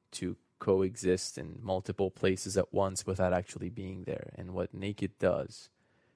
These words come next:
is it allows you to defy the laws of physics, which means you can't be at two places at once. And when you start to imagine what could be enabled, um, once you, you know, let's hypothetically say everyone has a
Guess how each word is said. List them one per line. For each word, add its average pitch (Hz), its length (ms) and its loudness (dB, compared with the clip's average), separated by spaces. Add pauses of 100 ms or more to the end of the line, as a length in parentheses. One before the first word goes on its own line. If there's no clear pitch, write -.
(220)
is 101 160 0
it 92 80 6
allows 92 340 4
you 95 80 -2
to 87 80 -4
defy 98 380 -2
the 110 80 -4
laws 98 240 -2
of - 80 -8
physics, - 480 -2
which - 200 -14
means - 240 -12
you - 60 -16
can't - 300 -12
be - 100 -8
at - 100 -12
two - 120 -10
places - 420 -10
at - 140 -14
once. - 380 -20 (580)
And 101 480 -8 (100)
when 101 400 -6
you 98 80 -8
start - 260 2
to 101 240 0 (120)
imagine 98 400 0
what 98 320 0
could 160 260 4
be 101 140 -2
enabled, 87 500 -2 (640)
um, 98 440 0
once 104 280 0
you, 98 120 -2 (180)
you 104 100 -8
know, 92 140 -8 (200)
let's - 360 2 (120)
hypothetically 98 600 2
say 90 340 -2
everyone 98 520 -4 (140)
has 101 140 -4
a 101 140 -8